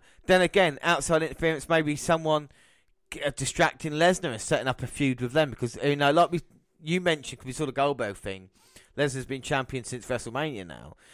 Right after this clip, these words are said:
so he needs to keep busy on the road to main, this year's, or next year's WrestleMania, maybe at the Royal Rumble, so maybe we might see a challenger there for him, well, here tonight. You know, maybe Jinder Mahal comes out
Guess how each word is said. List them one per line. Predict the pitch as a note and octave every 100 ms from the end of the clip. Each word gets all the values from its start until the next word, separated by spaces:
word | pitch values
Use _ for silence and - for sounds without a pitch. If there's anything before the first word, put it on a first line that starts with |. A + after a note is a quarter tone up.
| -
so | - C3
he | E3+
needs | G3 -
to |
keep | - D#3 -
busy | D3+ C3 A#2+ A#2
on | A2 B2+
the | A#2
road | C3+ C3+ G#2 - -
to | A2
main, | A2 A#2 A2+ F#2
this | B2 C3+ -
year's, | G#2+ G2 F2+ -
or | A2+
next | B2+ C#3 -
year's | G2
WrestleMania, | G#2 - G#2 G#2+ A2 A2+ G#2+ - - -
maybe | C#3 C#3 C#3
at | -
the | C3
Royal | C3+ B2
Rumble, | E3 C#3+
so | A2 B2
maybe | C3+ B2 B2
we | B2
might | B2 C#3 C#3 -
see | - A#2+
a |
challenger | G#2+ - C3 A#2+ G#2+ A2 A2 - _ _ _ -
there | C#3+ C#3+ C3+
for | B2+
him, | B2+ C3 B2+
well, | C3 A#2
here | A2+ C3+
tonight. | - C3 D3 E3 G#2
You |
know, | B2
maybe | C3 C3 C3+
Jinder | D#3 C#3
Mahal | B2+ D#3+ D#3+
comes | C3+ B2+ C3+
out | C3+